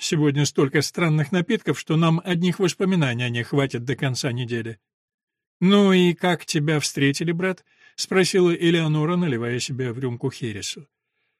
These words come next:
«Я думал, будет хуже», ответил Бретт, глядя, как её тонкие руки уверенно открывают бутылку и наливают херес.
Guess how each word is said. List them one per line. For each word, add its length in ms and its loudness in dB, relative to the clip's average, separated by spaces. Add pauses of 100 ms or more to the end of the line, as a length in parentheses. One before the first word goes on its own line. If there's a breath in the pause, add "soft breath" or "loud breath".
(340)
«Я 340 4
думал, 300 2
будет 300 0
хуже», 400 -2
ответил 420 -6
Бретт, 300 -4
глядя, 440 -2
как 220 -8
её 180 -2
тонкие 400 -4
руки 340 -2 (360 loud breath)
уверенно 500 2
открывают 640 -2
бутылку 460 -2
и 20 2
наливают 460 2
херес. 440 -12